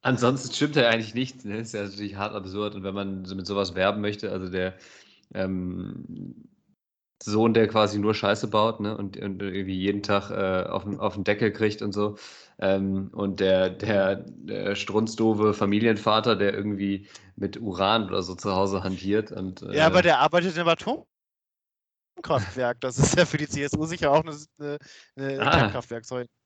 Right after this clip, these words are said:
Speaker 2: Eine Zukunftsbranche.
Speaker 1: Ja,
Speaker 2: Vielleicht,
Speaker 1: da hat er,
Speaker 2: vielleicht
Speaker 1: hat
Speaker 2: hat
Speaker 1: er
Speaker 2: das
Speaker 1: sich
Speaker 2: genauso
Speaker 1: wahrscheinlich
Speaker 2: gemacht.
Speaker 1: viel bei gedacht, ja. Wahrscheinlich, äh, ja, unterschätzt. Da hat er sich wahrscheinlich richtig viel bei gedacht.
Speaker 2: <laughs> Ja,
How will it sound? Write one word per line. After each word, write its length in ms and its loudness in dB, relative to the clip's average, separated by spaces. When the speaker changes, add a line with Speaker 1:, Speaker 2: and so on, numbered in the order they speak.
Speaker 2:
Eine 220 -6
Zukunftsbranche. 720 -4
Speaker 1:
Ja, 60 -10
Speaker 2:
Vielleicht, 300 8
Speaker 1:
da 80 8
hat 120 2
er, 120 2
Speaker 2:
vielleicht 160 2
Speaker 1:
hat 60 4
Speaker 2:
hat 60 0
Speaker 1:
er 40 0
Speaker 2:
das 80 2
Speaker 1:
sich 80 -6
Speaker 2:
genauso 140 2
Speaker 1:
wahrscheinlich 180 0
Speaker 2:
gemacht. 140 -6
Speaker 1:
viel 120 0
bei 140 2
gedacht, 380 -4
ja. 320 -6
Wahrscheinlich, 400 -10
äh, 420 -8
ja, 160 -4
unterschätzt. 720 -6
Da 60 0
hat 140 -2
er 60 -4
sich 260 -10
wahrscheinlich 400 -4
richtig 260 -8
viel 160 -4
bei 140 -2
gedacht. 360 -8
Speaker 2:
<laughs> 220 -20
Ja, 60 -20